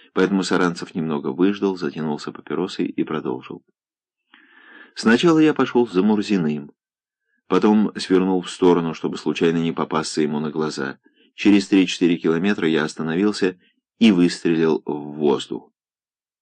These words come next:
Этого было достаточно, чтобы предостеречь об опасности.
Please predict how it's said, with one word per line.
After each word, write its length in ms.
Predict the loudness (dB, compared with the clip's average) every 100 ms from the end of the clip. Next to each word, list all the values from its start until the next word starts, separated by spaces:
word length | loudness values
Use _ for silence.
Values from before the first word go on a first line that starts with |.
| _ 0
Этого 280 | 4 4
было 220 | 6 2 2
достаточно, 640 | -4 0 0 0 -2 -8
чтобы 300 | -6 -4 -4
предостеречь 640 | -2 -2 -2 -2 -2 -2 -4
об 160 | -6 -8
опасности. 680 | -6 -8 -10 -16 -16 -18